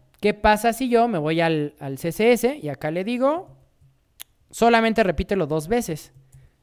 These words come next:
Ah, pues ve que ahora del uno al cuatro y luego del cinco al ocho. Pero seguimos teniendo este problema. Entonces, fíjense,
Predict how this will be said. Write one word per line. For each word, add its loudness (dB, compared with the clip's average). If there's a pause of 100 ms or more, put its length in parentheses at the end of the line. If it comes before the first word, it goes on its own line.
Ah, -8
pues -2
ve 0
que -8
ahora -2 (420)
del -2
uno 2
al 2
cuatro 2 (480)
y -6
luego 0
del -10
cinco -8
al -8
ocho. -14
Pero -2
seguimos -4
teniendo -8
este -10
problema. -2
Entonces, -6
fíjense, -2